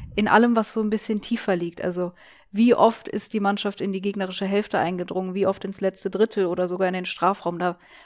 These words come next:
war Frankfurt deutlich schwächer als der F C. Deswegen für mich keine Frage, dass der Sieg verdient war.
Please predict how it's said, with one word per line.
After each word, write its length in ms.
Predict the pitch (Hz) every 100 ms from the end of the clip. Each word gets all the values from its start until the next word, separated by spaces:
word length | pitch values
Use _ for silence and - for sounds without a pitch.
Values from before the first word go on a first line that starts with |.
| _
war 100 | 196
Frankfurt 560 | - 208 208 202 - -
deutlich 640 | 208 240 - 226 - - _ _
schwächer 420 | - 214 214 208
als 200 | 190 -
der 140 | 190
F 100 | -
C. 260 | - - 196
Deswegen 460 | 185 - 180 180 - _ - _
für 160 | -
mich 160 | 202 -
keine 200 | 190 185
Frage, 280 | - 185 185
dass 140 | 180
der 100 | 180
Sieg 160 | 180 -
verdient 320 | 180 180 -
war. 100 | 170